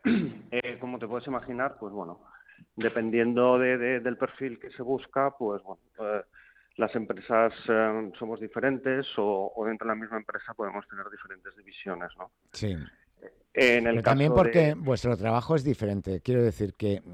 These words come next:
Speaker 2: yo tengo la sensación desde fuera, y me lo confirmarás o no, eh,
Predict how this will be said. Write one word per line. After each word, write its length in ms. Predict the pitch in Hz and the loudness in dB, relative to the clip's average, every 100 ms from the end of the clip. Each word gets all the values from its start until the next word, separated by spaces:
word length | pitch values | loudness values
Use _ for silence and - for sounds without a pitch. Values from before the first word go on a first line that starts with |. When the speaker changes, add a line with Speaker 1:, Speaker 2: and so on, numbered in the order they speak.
| 82 | -8
Speaker 2:
yo 180 | 110 117 | -2 2
tengo 200 | 139 151 | 4 6
la 120 | 131 | 6
sensación 480 | 123 113 104 117 117 | 4 2 2 2 2
desde 300 | 110 87 95 | 2 2 0
fuera, 460 | - 131 107 139 - - - - - | 2 4 4 0 -4 -18 -20 -20 -4
y 840 | 113 101 98 98 95 90 87 87 90 | 2 4 6 4 2 2 0 -2 -4
me 160 | 98 | -2
lo 120 | 101 | 0
confirmarás 720 | - 104 - 92 101 117 - - | 2 0 0 -2 0 0 -2 -6
o 180 | - 104 | -4 0
no, 380 | 101 131 127 147 - - - - - | 4 6 4 0 -12 -20 -20 -16 -6
eh, 280 | 135 120 127 | 4 4 4